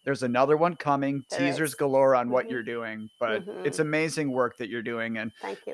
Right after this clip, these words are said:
Speaker 2: Can I mention one more thing?
Speaker 1: Absolutely not.
Speaker 2: Just one more thing.
Speaker 1: Nope.
Speaker 2: I will anyway.
Speaker 1: <laughs>
Speaker 2: Um, so September twenty-fourth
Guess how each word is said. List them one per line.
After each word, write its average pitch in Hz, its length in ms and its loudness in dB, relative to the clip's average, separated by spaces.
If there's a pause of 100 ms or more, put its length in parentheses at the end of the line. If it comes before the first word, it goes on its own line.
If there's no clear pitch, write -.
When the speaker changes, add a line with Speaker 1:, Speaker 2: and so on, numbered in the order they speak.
(120)
Speaker 2:
Can 277 140 2
I 269 80 4
mention 285 260 -2
one 285 200 4
more 285 180 4
thing? 294 320 0
Speaker 1:
Absolutely 151 540 4
not. 107 200 0
Speaker 2:
Just 226 220 0
one 247 140 8
more 233 100 4
thing. 202 380 -2
Speaker 1:
Nope. 123 280 0 (280)
Speaker 2:
I 220 120 12
will 226 160 12
anyway. 175 360 8
Speaker 1:
<laughs> - 40 -4 (340)
Speaker 2:
Um, 220 360 12 (280)
so 277 260 12
September 359 540 8 (120)
twenty-fourth 262 880 6